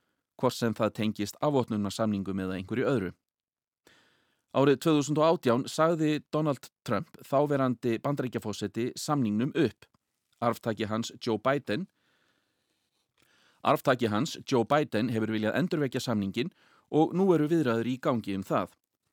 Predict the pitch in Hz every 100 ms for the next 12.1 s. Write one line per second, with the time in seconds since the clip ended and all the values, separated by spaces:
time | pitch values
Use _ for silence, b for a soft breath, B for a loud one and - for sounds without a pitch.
0 | _ _ _ 107 110 - 113 139 175 170
1 | 156 151 107 107 - 104 101 101 147 143
2 | 151 107 - - - 127 113 123 - 113
3 | 104 127 127 120 110 110 110 104 123 -
4 | 110 107 104 143 139 104 165 b b b
5 | 147 190 - 131 - 117 113 131 110 98
6 | 135 - _ _ _ _ - 117 123 180
7 | 165 151 143 151 165 - 98 - - 104
8 | 120 - 160 104 120 - 160 101 76 -
9 | _ _ _ _ _ - 117 113 104 101
10 | - 139 123 101 104 - 139 127 - 123
11 | - - 151 120 92 - - 92 127 -
12 | 98